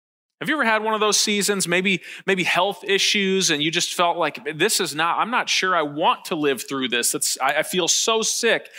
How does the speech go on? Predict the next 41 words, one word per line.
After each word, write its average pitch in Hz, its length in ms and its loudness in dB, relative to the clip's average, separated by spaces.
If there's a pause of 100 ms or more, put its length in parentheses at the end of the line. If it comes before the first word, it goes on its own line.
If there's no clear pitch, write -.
(140)
so 214 320 2
miserable." 175 880 0
I 143 100 -2
know 170 160 0
there's, 165 240 0
there's 165 240 0
some 175 240 -2
in 160 80 -2
our 151 100 0
body 147 380 0
today 156 460 0
that 135 120 -2
are 131 80 2
here 160 420 0 (280)
as 147 160 0
kind 175 160 0
of 143 60 0
a - 40 -2
testimony 143 720 -2
of 120 140 -2
walking 147 480 0
through 156 280 -4
that. 110 300 -2 (340)
Or 165 60 0
maybe 220 280 4
you 226 160 4
were 226 120 2
in 208 80 0
a 170 80 2
job 165 600 0
that 151 180 2
you 175 220 -2
were 202 100 2
just 143 240 -4
miserable. 156 680 0
It 135 40 0
was 135 120 0
hard. 185 420 0
It 147 80 -4
was 135 160 -8
difficult. 175 680 0